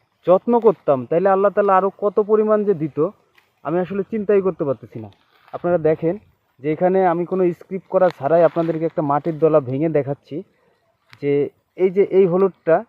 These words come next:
এখানে মোটামুটি আপনার যেটা বের করলাম, দেখেন একটা গাছ থেকে আমি মোটামুটি,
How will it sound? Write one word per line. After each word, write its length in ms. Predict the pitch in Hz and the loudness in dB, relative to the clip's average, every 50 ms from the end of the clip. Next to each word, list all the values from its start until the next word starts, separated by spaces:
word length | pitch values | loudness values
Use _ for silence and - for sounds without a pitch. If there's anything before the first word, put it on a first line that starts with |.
| _ _ _ _ _ _ _ | _ _ _ _ _ _ _
এখানে 380 | - 160 160 190 196 202 208 | -6 -2 0 0 2 2 2
মোটামুটি 520 | 202 202 196 202 208 208 208 185 214 220 214 | 2 2 0 0 0 0 0 0 2 4 4
আপনার 280 | 202 - 214 214 208 202 - 147 - _ _ _ _ _ _ _ _ _ | 4 4 4 2 2 2 -2 -14 -20 _ _ _ _ _ _ _ _ _
যেটা 220 | 135 156 170 190 | -10 -6 -4 -4
বের 260 | 180 143 160 202 214 208 | -2 4 6 6 6 6
করলাম, 380 | - 185 139 117 110 117 151 - _ _ _ _ _ _ _ - - - _ - | 2 0 0 0 -4 -6 -8 -10 _ _ _ _ _ _ _ -20 -20 -20 _ -2
দেখেন 340 | 160 165 - 180 185 214 214 - _ _ _ - - _ _ _ _ | -2 0 0 -2 -4 -4 -6 -12 _ _ _ -20 -20 _ _ _ _
একটা 340 | 165 208 208 - - 214 185 | -4 -4 -4 -2 -2 0 2
গাছ 160 | 170 170 151 - _ | 2 0 0 -2 _
থেকে 240 | - 170 170 220 247 269 - - _ _ _ - - | -8 -6 -2 -2 -4 -4 -4 -18 _ _ _ -14 -6
আমি 160 | 139 170 190 | -4 -4 -2
মোটামুটি, 720 | 202 202 202 202 208 202 202 190 - 214 214 214 214 214 | -2 -2 0 0 0 0 0 -2 -2 -2 -2 -2 -2 -4